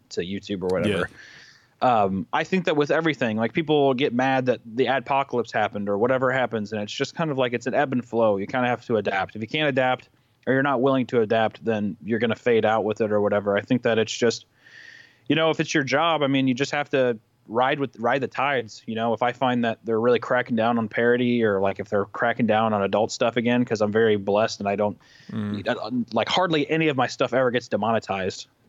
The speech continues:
Speaker 1: um, which it does, but, like, I would, I would say probably, like, ninety percent isn't. Um, you know, I would just see how I can adapt to the changes and stuff, because I really enjoy what I do. And, uh, instead of just, like, it's kinda like the deal with the, uh, the Wabbit season funeral thing.
Speaker 2: Mm-hmm.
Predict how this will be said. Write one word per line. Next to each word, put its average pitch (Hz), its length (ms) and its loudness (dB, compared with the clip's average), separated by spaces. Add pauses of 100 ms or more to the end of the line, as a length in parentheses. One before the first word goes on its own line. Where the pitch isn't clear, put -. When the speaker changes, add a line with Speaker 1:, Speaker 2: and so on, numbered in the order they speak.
(120)
Speaker 1:
um, 95 340 0 (140)
which 143 180 0
it 139 140 2
does, 135 340 2
but, 113 180 0
like, 110 240 0
I 135 120 0
would, - 120 -2
I 123 120 -2
would 120 100 -2
say 120 160 0
probably, 123 240 0
like, 107 160 -2
ninety 120 340 0
percent 110 460 -8
isn't. 107 340 0 (680)
Um, 95 400 0 (560)
you 117 60 0
know, 131 160 2
I 139 100 4
would 131 140 0
just 131 160 -4
see 139 100 0
how 127 240 2
I 127 140 4
can 135 100 0
adapt 123 380 0
to 110 200 2
the 107 120 0
changes 120 420 -4
and 104 100 -8
stuff, - 300 -6
because 135 220 -2
I 147 40 4
really 170 220 4
enjoy 156 300 2
what 127 100 2
I 117 60 4
do. 117 320 2 (160)
And, 104 260 -2
uh, 104 300 2 (100)
instead 127 300 0
of 123 80 4
just, 120 200 0
like, 117 200 0 (100)
it's - 100 -12
kinda 190 160 -2
like 180 160 0
the 180 60 0
deal 180 220 4
with 175 160 0
the, 156 180 6
uh, 143 200 4 (1120)
the 127 360 2
Wabbit 131 360 0
season 117 300 -2
funeral 107 360 -2
thing. 110 240 -2
Speaker 2:
Mm-hmm. 117 180 2